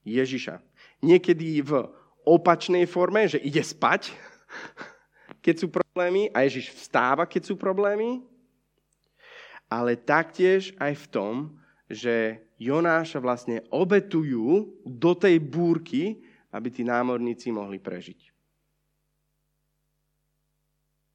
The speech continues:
Keď boli na mori učeníci s Ježišom, tak Ježiš odolával, e, tej veľkej búrke, pôsobenie toho zlého.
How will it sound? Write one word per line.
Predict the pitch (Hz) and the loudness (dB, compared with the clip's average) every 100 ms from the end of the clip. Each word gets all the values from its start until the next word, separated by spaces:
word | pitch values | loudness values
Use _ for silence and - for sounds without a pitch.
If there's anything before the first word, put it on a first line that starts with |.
| _ _ _ _ _ _ _ _ _ _ _ _ _ _ | _ _ _ _ _ _ _ _ _ _ _ _ _ _
Keď | - 131 127 - _ | -2 0 0 -14 _
boli | 143 135 139 160 180 180 180 - | -16 -8 2 4 4 4 -4 -4
na | 135 127 107 - - _ | -4 -2 -2 -4 -12 _
mori | 117 113 113 117 120 160 247 - - _ _ _ _ _ _ _ _ _ _ _ _ _ _ _ _ _ _ _ _ _ _ _ | -10 -6 -4 -2 0 0 -2 -8 -20 _ _ _ _ _ _ _ _ _ _ _ _ _ _ _ _ _ _ _ _ _ _ _
učeníci | 147 156 147 135 131 123 156 | -4 -2 0 0 0 -4 -6
s | 135 | -2
Ježišom, | 117 127 - | -2 -4 -4
tak | 151 143 | -2 2
Ježiš | 151 147 151 - | 2 0 -4 0
odolával, | 160 165 170 143 107 98 98 101 143 208 | 2 4 4 4 2 0 -2 0 0 0
e, | 208 - - - 101 104 107 | -4 -18 -20 -16 -10 -10 -6
tej | 123 | -4
veľkej | 120 151 151 143 | 4 4 4 2
búrke, | 127 135 143 - 95 | 0 0 -2 -2 -6
pôsobenie | - - 160 170 180 156 143 135 127 | -6 4 6 6 2 0 2 2 -2
toho | 127 147 135 131 | 0 -2 0 -4
zlého. | 120 120 123 113 101 | -2 2 2 2 -4